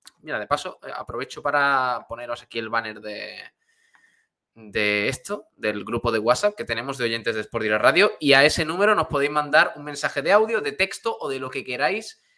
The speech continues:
seis dos siete, dos cinco dos cuatro nueve cuatro, porque la noticia de la tarde es esa. Alfred Ndiaye, centrocampista que ya estuvo en el Málaga hace unos años, en el primer año de, de segunda división, después del descenso,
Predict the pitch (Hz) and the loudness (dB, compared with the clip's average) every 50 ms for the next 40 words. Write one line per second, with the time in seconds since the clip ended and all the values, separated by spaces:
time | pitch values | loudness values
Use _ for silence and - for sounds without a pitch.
0 | _ _ - - - - 147 156 156 160 156 139 - - 160 170 170 170 202 202 | _ _ -18 -14 -8 -4 -4 -2 -2 -2 -6 -6 -6 -8 -8 -10 -8 -8 -10 -10
1 | 208 - 127 120 143 143 143 - 147 160 175 170 - 190 202 - - - - 120 | -12 -12 -10 -8 -8 -8 -8 -8 -10 -10 -10 -6 -4 -4 -4 -4 -6 -10 -8 -6
2 | 143 143 - - _ - 147 151 - - - - - - - - 131 135 147 151 | -6 -6 -6 -6 _ 2 2 2 2 0 -4 -6 -6 -8 -12 -16 -8 -4 -2 0
3 | 151 139 143 110 101 95 101 95 - 110 - - 104 110 113 110 107 139 139 - | 0 0 0 -4 -6 -6 -8 -12 -14 -14 -12 -8 -8 -8 -8 -8 -8 -10 -6 0
4 | 156 147 143 139 139 139 151 147 147 165 151 - - 101 - - - - _ - | 2 2 4 2 2 2 2 2 0 0 -6 -8 -10 -14 -16 -16 -18 -20 _ -20
5 | - - - _ - - 135 139 - 156 139 139 143 139 123 131 135 147 160 160 | -20 -20 -16 _ 0 0 0 0 0 -4 -4 -4 -4 -6 -2 2 6 6 6 6
6 | 175 190 214 220 - - _ _ _ _ _ _ _ - - 123 117 101 120 117 | 4 2 0 0 -2 -10 _ _ _ _ _ _ _ -16 -14 -14 -12 -8 -6 -6
7 | 117 110 - 123 127 - - - 170 160 139 120 113 113 110 - - 131 123 127 | -6 -6 -4 -6 -6 -4 0 0 0 2 2 0 0 -2 -4 -6 -8 -4 -2 0
8 | 123 123 123 120 120 120 117 117 120 120 117 113 113 117 113 110 - 127 117 117 | 0 0 0 0 -2 -2 -2 0 0 2 2 2 2 2 0 0 -2 -4 -2 -2
9 | 113 113 113 113 113 117 - - 165 175 180 185 185 196 202 208 208 - - - | -2 -2 -4 -6 -10 -10 -4 -2 -2 0 -2 -2 -2 -2 0 0 -2 -4 -6 -10
10 | 117 107 104 101 - - 101 104 113 120 120 123 120 120 120 120 120 117 117 117 | -8 -8 -8 -10 -10 -14 -12 -8 -4 -4 -4 -4 -4 -6 -6 -4 -2 -2 -2 -2
11 | 117 113 104 107 117 117 - 120 110 123 120 117 117 113 110 110 110 - 156 165 | -4 -6 -8 -8 -10 -10 -10 -12 -14 -14 -12 -10 -8 -8 -8 -8 -8 -6 -6 -6
12 | 151 117 - - 117 117 117 117 110 110 117 - - - 160 175 175 - - 190 | -6 -8 -8 -6 -6 -6 -6 -6 -6 -8 -10 -10 -8 -10 -10 -8 -8 -6 -4 -2
13 | 196 202 | -2 -4